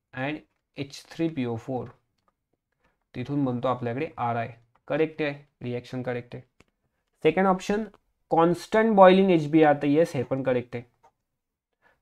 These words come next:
बघा, आरओएच घेतला, हे स्टेटमेंट दिलेलं आहे, you will find, जर टेक्स्टबुक रीड केलं असेल ना मुलांनी,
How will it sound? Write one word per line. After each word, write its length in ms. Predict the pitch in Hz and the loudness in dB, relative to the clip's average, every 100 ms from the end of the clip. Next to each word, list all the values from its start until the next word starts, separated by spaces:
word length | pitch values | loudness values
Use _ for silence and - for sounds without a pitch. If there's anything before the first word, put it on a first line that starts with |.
| _ - | _ -4
बघा, 160 | 131 | 2
आरओएच 420 | 131 135 156 160 | 4 4 4 4
घेतला, 320 | 156 135 131 151 | 2 0 0 -2
हे 140 | 156 | -4
स्टेटमेंट 640 | - - 165 160 190 196 190 | -4 0 0 0 -2 0 2
दिलेलं 280 | 170 165 | 4 6
आहे, 200 | 147 123 113 _ - | 6 2 -8 _ -10
you 120 | 127 | -4
will 140 | 143 151 156 | -4 -2 -2
find, 260 | 147 143 | 0 0
जर 120 | 127 135 - | 0 -2 -4
टेक्स्टबुक 500 | 127 123 147 165 160 | -4 -2 -2 0 4
रीड 220 | 156 156 | 4 4
केलं 220 | 156 151 | 2 2
असेल 220 | 143 151 | 0 -4
ना 100 | 143 | -4
मुलांनी, 460 | 131 123 120 117 | -4 -4 -4 -6